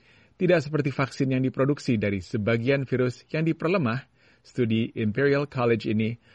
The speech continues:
menggunakan kepingan kecil dari kode genetik yang disebut M R N A. M R N A itu terdapat dalam tetesan halus lemak dan ketika disuntikan ke otot lengan, M R N A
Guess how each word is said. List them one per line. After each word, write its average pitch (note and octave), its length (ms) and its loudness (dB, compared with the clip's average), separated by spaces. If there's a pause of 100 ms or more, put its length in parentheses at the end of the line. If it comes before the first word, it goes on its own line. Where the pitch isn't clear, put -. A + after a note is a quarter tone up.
(140)
menggunakan D#3 560 0
kepingan G#2 480 -2
kecil D3 400 -2
dari F#2+ 240 -2
kode F3 240 0
genetik C3 480 0
yang C3 160 -4
disebut A#2 480 0
M A#2 320 -2
R A2 160 -2
N A2 320 -4
A. F#2+ 240 -8 (960)
M E3+ 160 2
R E3 160 2
N D3 160 2
A C#3 160 4
itu B2+ 320 0 (160)
terdapat G#2 480 -2
dalam G2 240 -2
tetesan A2 480 -2
halus D#3 400 -4
lemak A2 320 -2 (320)
dan D3+ 320 2
ketika C3 320 -2
disuntikan A#2+ 720 -2
ke - 80 -10
otot G2+ 320 -4
lengan, B2 400 -2 (320)
M A2 160 -4
R G#2+ 160 -2
N G2 160 -4
A E3 240 -4